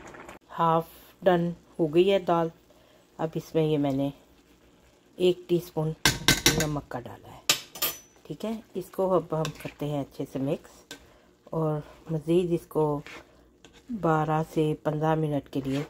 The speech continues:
दम पे रखते हैं। मैंने वैसे ना ये बहुत कम पकाती हूँ, अ, धुली हुई दाल, मुझे पसंद है छिलकों वाली, लेकिन ना ये अगर तो result इसका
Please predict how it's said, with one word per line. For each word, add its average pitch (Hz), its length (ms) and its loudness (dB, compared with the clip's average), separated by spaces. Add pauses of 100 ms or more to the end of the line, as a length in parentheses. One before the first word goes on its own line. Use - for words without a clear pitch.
(140)
दम 135 240 -2
पे 120 180 -4
रखते 113 320 -10
हैं। 87 180 -16 (1300)
मैंने 175 180 2
वैसे 185 260 2
ना 226 200 4 (1080)
ये 165 140 -2
बहुत 220 600 2
कम 185 180 2
पकाती 156 440 -2
हूँ, 151 380 -2 (160)
अ, 135 260 -2
धुली 156 360 0
हुई 143 140 2
दाल, 113 280 -4 (600)
मुझे 170 160 2
पसंद 185 420 2
है 214 60 4
छिलकों 147 440 -2
वाली, 127 300 0
लेकिन 147 360 -2
ना 185 120 0
ये 175 540 2 (560)
अगर 156 200 0
तो 208 160 0
result 180 380 2
इसका 180 240 2